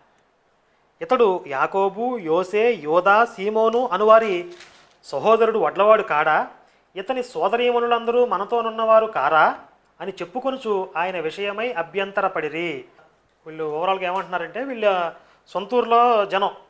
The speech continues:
యేసు గురించి మాట్లాడుకుంటున్నారు. ఆయన చెప్పిన మాటలు, ఆయన చేస్తున్న పనులన్నీ చూసి, "ఇదేంటి ఇతను, ఆ, మన మరియ కుమారుడు కాడా?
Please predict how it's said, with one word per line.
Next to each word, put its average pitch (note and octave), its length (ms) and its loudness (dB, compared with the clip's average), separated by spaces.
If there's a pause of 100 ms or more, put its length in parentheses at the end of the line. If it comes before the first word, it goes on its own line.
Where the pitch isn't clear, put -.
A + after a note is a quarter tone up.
యేసు G3 160 -8
గురించి G#3+ 220 -8
మాట్లాడుకుంటున్నారు. F#3 600 -2
ఆయన D#3 200 -8
చెప్పిన E3 180 -10
మాటలు, E3+ 360 -6
ఆయన D#3+ 180 -4
చేస్తున్న D#3+ 280 -8
పనులన్నీ D3+ 360 -12
చూసి, C#3 260 -20
"ఇదేంటి G3 400 -10
ఇతను, G3 540 -8 (580)
ఆ, C#3 240 -14
మన C3 380 -12
మరియ D#3 180 -6
కుమారుడు G#3+ 380 -2
కాడా? D#3+ 420 0